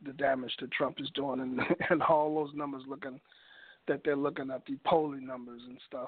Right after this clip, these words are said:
for, uh, twenty eighteen, that they're looking bleak. Um,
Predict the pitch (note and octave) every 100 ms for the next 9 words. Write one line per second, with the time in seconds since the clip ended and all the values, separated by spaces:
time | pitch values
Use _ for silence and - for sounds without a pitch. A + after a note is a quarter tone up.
0 | - C3 B2 B2+ G#2 - D#3+ C#3+ C#3 B2+
1 | - G#3 F3 C3+ D3+ - D3+ D#3 D#3 C3+
2 | C3+ - _ - - - - _ - B3+
3 | - - - - _ _ _ _ _ -
4 | C3 B2+ A#2+ B2